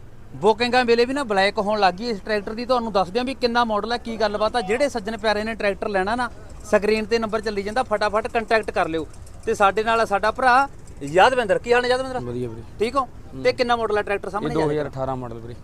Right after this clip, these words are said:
Speaker 1: ਦੋ ਹਜ਼ਾਰ ਅਠਾਰਾਂ ਮਾਡਲ।
Speaker 2: ਹਾਂਜੀ।
Speaker 1: ਨੌ ਸੌ ਤਰੇਹਠ ਆ ਇਹ।
Speaker 2: ਨੌ ਸੌ ਤਰੇਹਠ ਆ।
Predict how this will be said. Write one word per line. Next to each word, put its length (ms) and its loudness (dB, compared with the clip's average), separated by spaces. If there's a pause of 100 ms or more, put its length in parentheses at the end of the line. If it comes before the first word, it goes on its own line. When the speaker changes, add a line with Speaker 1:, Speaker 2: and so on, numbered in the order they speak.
Speaker 1:
ਦੋ 160 4
ਹਜ਼ਾਰ 140 2
ਅਠਾਰਾਂ 300 6
ਮਾਡਲ। 220 0
Speaker 2:
ਹਾਂਜੀ। 380 -12 (500)
Speaker 1:
ਨੌ 200 2
ਸੌ 160 6
ਤਰੇਹਠ 340 6
ਆ 60 6
ਇਹ। 140 0
Speaker 2:
ਨੌ 160 -4
ਸੌ 120 -8
ਤਰੇਹਠ 260 -12
ਆ। 60 -12